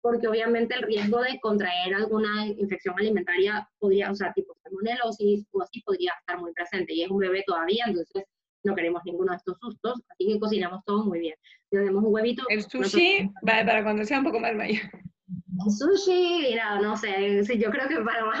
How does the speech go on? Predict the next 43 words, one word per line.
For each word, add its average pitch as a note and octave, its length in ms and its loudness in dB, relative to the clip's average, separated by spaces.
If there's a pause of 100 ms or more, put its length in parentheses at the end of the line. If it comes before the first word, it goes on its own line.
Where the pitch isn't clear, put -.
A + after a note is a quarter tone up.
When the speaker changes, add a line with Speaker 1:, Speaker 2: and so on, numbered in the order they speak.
(100)
Speaker 1:
adelante, F#3 340 0
al G3+ 80 2
menos A#3 220 2
que B3 80 -2
nos A#3+ 160 0
volvamos A#3 380 0 (120)
allí A#3 160 0
nosotros C#4+ 480 -2
una D4 260 -2 (220)
cocinita D#4 640 0 (220)
y E4 100 4
entonces B3 400 0
hagamos A#3+ 300 -2
nosotros C4 360 -2
una C#4 200 -2
versión B3 580 2 (380)
con B3 200 2
un A#3+ 120 4
arroz C4 420 0
que D4 100 -4
con A3+ 180 -2
algo A#3 260 2
cocido A#3+ 440 2
dentro, B3 380 0
que A#3+ 80 -4
sea G#3 240 -2
como B3 220 0
pla-, G#3+ 180 -2 (100)
hay, A3 220 -2
hay A#3+ 100 2
incluso, C#4+ 360 0
yo A3+ 100 0
las B3 160 0
he A3+ 60 2
visto A#3 180 0
incluso A#3+ 420 -2
hasta G#3 140 -4
de E3 80 -6
pollo G#3 340 2
alguna A3+ 340 -4
vez, A#3+ 300 -2 (380)
Speaker 2:
Sí. A#3 60 -2
Speaker 1:
pues G#3 140 6